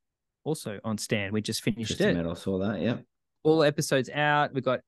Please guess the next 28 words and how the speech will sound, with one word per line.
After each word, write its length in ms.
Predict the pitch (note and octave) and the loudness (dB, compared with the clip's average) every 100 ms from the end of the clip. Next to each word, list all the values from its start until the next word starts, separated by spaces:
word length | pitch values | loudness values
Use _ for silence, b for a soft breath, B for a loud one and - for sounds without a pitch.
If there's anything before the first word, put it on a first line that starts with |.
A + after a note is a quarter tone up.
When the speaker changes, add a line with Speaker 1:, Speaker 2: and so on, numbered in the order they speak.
| - | -4
Speaker 1:
uh, 220 | B2+ A#2+ C3 | 0 0 0
Anthony 300 | D3 - A#2+ | 0 0 0
Mackie 760 | C#3+ C#3 - C#3+ C3 C3+ C3+ - | 2 0 0 2 2 0 -4 -12
from 440 | - - A#2 A#2+ | -2 0 0 -2
all 120 | C3 | -2
the 80 | A#2+ | -2
Marvel 340 | A#2+ B2+ C3 B2 | 0 0 0 -2
stuff. 480 | - C#3+ B2+ C3 - - | 0 4 4 2 -4 -2
Speaker 2:
Anthony 420 | A2+ A#2+ C3+ E2 | 2 4 2 0
Speaker 1:
Uh, 160 | A#2 A2+ | 4 4
we've 100 | G2 | 6
Speaker 2:
Mackie. 580 | G2+ A2+ F2 E2 E2+ - _ _ _ _ _ _ C3+ | 4 2 0 -2 -4 -8 _ _ _ _ _ _ 0
Speaker 1:
Um, 400 | C3 C3 C3 B2+ | 2 4 2 -2
Stephanie, 1120 | - - E3+ E3+ - E3+ E3 E3 D#3+ D3 C#3+ - - F3+ | -2 -2 0 0 0 -2 0 2 0 -2 -8 -14 -12 -4
oh, 300 | F#3 F#3 F3+ | 0 2 2
I 80 | E3 | 2
forget 220 | E3 E3+ | 4 4
her 60 | |
last 260 | D#3+ E3 - | 6 4 2
name, 240 | D#3+ D#3+ D3+ | 0 0 0
but 180 | D3 C3+ | 0 0
she 180 | - D#3 | -2 -4
obviously 220 | C#3 D3 | -2 -2
plays, 460 | - D3 C#3+ C3+ - | 2 4 6 4 -2
um, 540 | C#3+ C3 B2+ B2+ A#2+ - _ _ _ _ _ _ _ _ - - | 0 0 0 -2 -6 -12 _ _ _ _ _ _ _ _ -18 -10
she's 260 | - D3 B2 | -2 -2 0
in, 320 | C3+ B2+ B2+ | -2 0 0
um, 420 | A#2+ A#2 A2+ G#2+ | 2 2 -2 -6